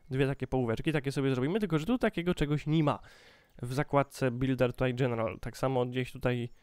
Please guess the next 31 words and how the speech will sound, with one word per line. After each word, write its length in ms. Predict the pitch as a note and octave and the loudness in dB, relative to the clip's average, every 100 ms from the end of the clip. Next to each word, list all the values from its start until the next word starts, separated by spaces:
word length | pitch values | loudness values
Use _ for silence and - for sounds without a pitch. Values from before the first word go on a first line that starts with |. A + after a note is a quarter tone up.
| _ - | _ -6
nigdzie 340 | D3 F#3+ F3+ E3+ | 0 0 0 0
tego 260 | D#3 D3 | 2 0
chyba 300 | C#3 D#3+ D#3 | 0 2 2
nie 160 | C#3+ A#2 | 4 2
ma, 160 | A#2 C#3 | 2 2
nawet 340 | D3+ D3+ - | 2 0 0
tutaj 300 | C#3 B2+ A#2 | 0 2 0
tego 220 | B2+ A#2 | 0 0
nie 160 | B2 A2+ | 2 2
ma, 200 | A#2 F#3+ - - - - - - | 0 -2 -6 -20 -20 -20 -20 -2
ale 420 | D3 C#3 C3 E3+ - _ - | 4 6 4 2 -4 _ -4
jest 480 | D#3+ F#3+ E3+ - - | 6 6 6 2 -8
to 160 | - A#2 | -6 -6
w 100 | A2+ | -8
grze, 420 | A2+ A#2 B2+ F#3 - | -10 -6 -6 -8 -10
tylko 180 | D3 D3+ | -8 -6
trzeba 240 | F3+ F3+ | -2 -2
sobie 280 | - D#3+ D#3+ | -2 -2 0
dobrze 320 | D3 C#3+ C#3 | 0 0 -2
tego 240 | C3+ C3 C3+ | -4 -6 -6
poszukać. 560 | C#3 - - G#2+ - - - - - - | -4 -6 -6 -10 -12 -20 -20 -20 -16 0
To 100 | F#3 | 2
jest 200 | A#3+ - | 2 2
plate 340 | E3 F3+ - | 2 2 0
jeden 320 | D3+ D#3+ E3+ | 0 2 2
na 100 | D#3 | 2
dwa. 380 | C#3+ C3+ C3 - - _ _ _ - - _ - | 0 2 0 0 -12 _ _ _ -20 -20 _ -8
I 20 | |
to 160 | - F#3+ | 2 4
jest 360 | A3+ - - | 4 0 -10
szerokie 540 | - F3+ F3 - - | 0 6 6 4 -6